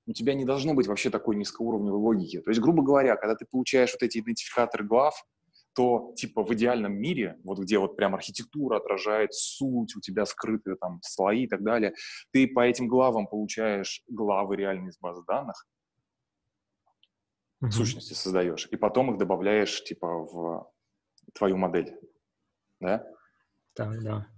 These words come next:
Speaker 1: И у тебя прям это реально физически выглядит, как я, я, типа, взял пользователя, в смысле, я взял этого, а, как называется, юзера, и прям вот эти главы в нем там прочитал.
Speaker 2: Мгм.
Speaker 1: Вот.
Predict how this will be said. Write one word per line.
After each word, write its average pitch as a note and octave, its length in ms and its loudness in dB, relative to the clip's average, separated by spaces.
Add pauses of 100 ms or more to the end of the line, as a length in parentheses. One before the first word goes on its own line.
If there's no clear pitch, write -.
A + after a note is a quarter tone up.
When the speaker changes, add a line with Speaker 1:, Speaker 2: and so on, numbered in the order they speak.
(140)
Speaker 1:
И A2+ 80 8
у B2+ 40 10
тебя B2+ 220 8
прям B2 180 6
это A#2 320 4
реально A#2+ 280 4
физически B2+ 540 -2
выглядит, G#2 440 0
как - 180 -2
я, G#2 160 2
я, A2 160 0
типа, G#2 240 -8
взял F#2 460 -2 (360)
пользователя, B2+ 720 2
в A#2 140 -6
смысле, G2+ 320 -2
я F#2+ 100 4
взял F2+ 360 2
этого, F2 380 -4 (220)
а, E2+ 340 -8 (1120)
как - 200 -8
называется, E2 380 -6
юзера, A#2 560 4 (300)
и A2+ 100 6
прям G#2+ 220 4
вот G#2 140 2
эти G2+ 120 -2
главы A2 440 4
в F#2 60 -6
нем F#2+ 120 -4
там E2 500 -10 (140)
прочитал. E2+ 580 -6 (680)
Speaker 2:
Мгм. A2+ 360 0 (720)
Speaker 1:
Вот. E2+ 240 -10